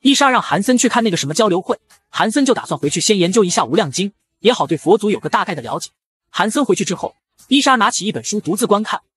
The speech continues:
最近他的心情很不好。冰鸟公爵在屈延星失踪，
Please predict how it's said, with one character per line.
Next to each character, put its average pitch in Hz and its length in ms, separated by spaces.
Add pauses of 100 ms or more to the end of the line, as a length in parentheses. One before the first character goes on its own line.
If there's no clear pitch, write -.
(200)
最 285 160
近 254 100
他 220 120
的 - 80
心 269 200
情 240 120
很 - 140
不 - 80
好。 - 200 (340)
冰 302 160
鸟 208 120
公 226 180
爵 170 120
在 185 140
屈 - 180
延 214 100
星 233 140
失 220 140
踪， 214 160